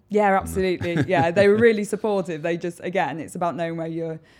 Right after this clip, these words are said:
Speaker 1: where your strengths are and what you wanna do and what you're passionate about. And, um, yeah, they were very good in terms of, yeah, offering me resources to help me, which was great.
Speaker 2: Yeah, okay. So what would be your sort of top, uh, oh, I don't wanna say top tips, a bit cliched, isn't it? But <laughs> your advice to people,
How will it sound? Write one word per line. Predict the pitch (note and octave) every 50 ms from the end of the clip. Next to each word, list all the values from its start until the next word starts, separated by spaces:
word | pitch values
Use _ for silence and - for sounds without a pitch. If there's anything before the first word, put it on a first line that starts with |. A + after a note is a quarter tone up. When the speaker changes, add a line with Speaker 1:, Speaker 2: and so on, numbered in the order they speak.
| _ _
Speaker 1:
where | - F3 F3
your | E3+ E3+
strengths | E3 - - F3+ E3+ D#3+ - - E3
are | D#3+ D#3+
and | E3 E3+
what | F3 - F3
you | F3 E3+
wanna | E3 F3+ E3+ E3
do | D3 D#3+ D#3 D#3
and | D#3+ E3
what | E3 - -
you're | E3 D#3+ D#3
passionate | - D#3+ D#3+ - - D#3+ - -
about. | - - - E3+ E3+ D3+ - -
And, | - F3 E3+
um, | D#3+ D#3+ D#3+ D#3+ -
yeah, | - F3+ D#3+ D#3+
they | E3 E3 E3
were | E3 E3
very | E3 F3 E3 E3 D#3+
good | E3 E3+ E3+ E3 E3+
in | E3 D#3+
terms | D3+ - E3 D#3+ D#3 D#3+ D#3 D#3 E3+
of, | D#3+ D#3 D3 - - _ _ _ - - - - - - _ -
yeah, | - D#3 C#3+ C#3+ D3 -
offering | E3+ E3+ - - E3 D#3 D#3
me | D#3 D#3
resources | D#3 D#3+ D3+ D3+ - - D#3+ D3+ - D#3+ D3 D3+
to | - D#3+
help | E3 D3+ D3 - -
me, | - - -
which | - D#3 - - - - - -
was | - - - _ _ _ _
great. | - F2 E2+ E2+
Speaker 2:
Yeah, | E2+ E2+ E2 E2 E2 F2 -
okay. | - - E2 D#2 D#2+ - _ - _ - - - _ _
So | - - G#2
what | G#2+ F#2+
would | F2+ F2 -
be | G2 F#2+ F#2 F#2
your | F2+ F#2 F#2 F#2 F#2 F2+ F2+ F2
sort | - - - F#2 E2+ F2
of | E2+ D#2+ - -
top, | - - F#2+ - - _ _ - - -
uh, | D2+ E2 E2 E2 E2 D#2+ D2+ - _ _ - -
oh, | C#2 C#2+
I | C#2 - _ -
don't | - D2+
wanna | C2 -
say | - - D2 D2
top | - - - -
tips, | - - - - - - -
a | -
bit | - -
cliched, | - - - D#2 D2+ - - D#2 D2+ D2
isn't | D#2 D#2 D2+ E2
it? | D#2 - -
But | - D#2 B1
<laughs> | G2 F#2+ -
your | D3 B2+
advice | A2+ G2+ F#2 - A#2 A2+ G#2+ G2 - - -
to | - F#2
people, | - G2+ F#2+ F2 - - F#2 F2+ F2 E2+